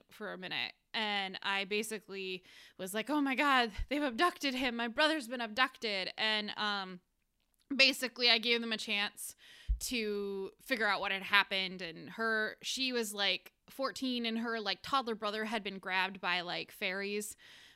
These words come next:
um, in the woods, and the party went to go and find him, and it was, like, sunset, so they didn't have that much longer. But fortunately,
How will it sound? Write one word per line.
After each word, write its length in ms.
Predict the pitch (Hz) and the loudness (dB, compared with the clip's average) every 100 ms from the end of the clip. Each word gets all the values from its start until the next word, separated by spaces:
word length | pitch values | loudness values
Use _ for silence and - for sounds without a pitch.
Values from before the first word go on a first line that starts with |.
| - | -10
um, 260 | 185 175 - | -6 -6 -6
in 80 | |
the 80 | 196 | -8
woods, 540 | 185 202 208 214 196 - | -6 -4 -2 -4 -6 -6
and 440 | 208 196 190 185 180 | -4 -4 -4 -8 -12
the 80 | 190 | -14
party 340 | - 190 190 | -8 -8 -8
went 260 | 185 180 - | -8 -10 -10
to 100 | - | -10
go 500 | 202 180 165 160 180 - _ - | -8 -6 -6 -8 -10 -14 _ -14
and 560 | 180 175 170 165 175 - _ | -8 -6 -6 -10 -14 -18 _
find 260 | - 262 403 | 4 6 6
him, 300 | 226 170 160 | 2 0 -4
and 180 | 151 185 | -4 -4
it 80 | |
was, 180 | 151 202 | -4 -6
like, 160 | 190 156 | -6 -6
sunset, 540 | - 233 240 185 175 - | -4 -2 0 0 0 -4
so 160 | 190 | -8
they 140 | 175 190 | -4 -2
didn't 200 | 214 202 | -2 0
have 240 | 196 196 | 0 0
that 120 | 180 | -2
much 180 | - 190 | -6 -10
longer. 380 | 196 226 196 180 | -4 -4 -4 -8
But 180 | 180 - | -8 0
fortunately, 760 | 302 - 277 - 233 226 220 | 0 2 -2 -4 -4 -4 -4